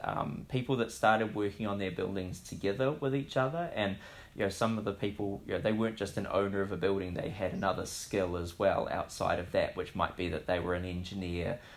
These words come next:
or they were a steel worker or they were a cabinet maker. And my role, I found, was a lot was connecting them together.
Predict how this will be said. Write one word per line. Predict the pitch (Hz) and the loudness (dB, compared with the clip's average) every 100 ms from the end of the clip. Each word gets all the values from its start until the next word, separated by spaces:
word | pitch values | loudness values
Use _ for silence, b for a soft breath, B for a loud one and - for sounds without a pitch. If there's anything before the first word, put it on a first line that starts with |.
| B | B
or | 104 | 0
they | 98 90 | 2 2
were | 95 | 2
a | 90 | -2
steel | - - - 87 87 | -4 -6 -2 0 0
worker | 85 85 95 87 - - | 0 -2 -2 0 -2 0
or | 90 87 | 0 4
they | 85 | 2
were | 87 | 2
a | - | -2
cabinet | - - 85 85 - | -2 -2 0 -2 -4
maker. | - - - 50 - B B B - | -6 -4 -4 -6 -6 B B B 0
And | 117 117 117 - - - | 2 2 -2 -10 -14 -10
my | 123 123 156 170 151 | 2 4 4 2 2
role, | 113 98 101 | 4 4 4
I | 98 | 2
found, | - 98 101 | 2 0 0
was | 104 | -2
a | |
lot | 104 110 - | 2 2 2
was | 107 | 0
connecting | - 113 113 - 107 107 | 8 8 8 -2 -2 0
them | 101 98 | 0 -2
together. | - 90 101 98 - - | -4 -2 0 2 0 -2